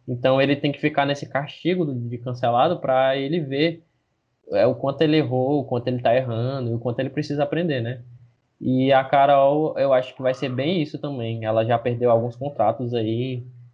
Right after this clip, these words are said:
milionários, e, e ela vai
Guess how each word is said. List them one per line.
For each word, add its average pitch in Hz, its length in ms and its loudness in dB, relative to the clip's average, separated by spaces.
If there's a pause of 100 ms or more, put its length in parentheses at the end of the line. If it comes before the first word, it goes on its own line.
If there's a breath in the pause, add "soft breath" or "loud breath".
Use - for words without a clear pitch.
milionários, 117 1160 -2 (240)
e, 117 600 -2 (300)
e 117 180 -2
ela 117 200 4
vai 117 580 0